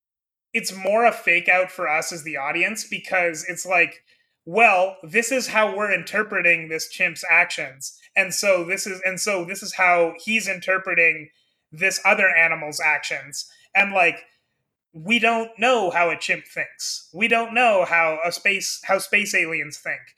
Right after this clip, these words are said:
We actually have no idea what to expect from these, from these creatures. And therefore, like, who are we to decide we're doing the right thing? He's not doing the wrong thing. It's just we don't know what the right thing is because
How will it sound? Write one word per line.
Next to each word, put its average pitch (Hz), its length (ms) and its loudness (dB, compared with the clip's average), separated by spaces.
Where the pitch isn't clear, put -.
We 247 100 2
actually 233 380 2
have 220 160 2
no 240 180 2
idea 254 380 2
what 170 180 -2
to 180 80 -8
expect 160 380 -4
from 160 180 -10
these, 151 420 -8
from 180 180 -8
these 165 180 -10
creatures. 160 640 -4
And 196 200 0
therefore, 196 680 2
like, 175 320 2
who 247 200 2
are 214 240 6
we 175 460 -2
to 202 160 -8
decide 185 560 2
we're 180 100 -2
doing 175 300 0
the 165 100 -2
right 175 260 2
thing? 151 320 2
He's 202 200 -4
not 240 240 2
doing 233 220 0
the 170 60 -4
wrong 220 300 2
thing. 156 300 -6
It's 151 140 -8
just - 280 -12
we 196 80 -4
don't 196 220 0
know 208 140 4
what 180 180 0
the 165 60 -6
right 165 280 0
thing 156 200 -4
is 147 220 -8
because 165 560 -4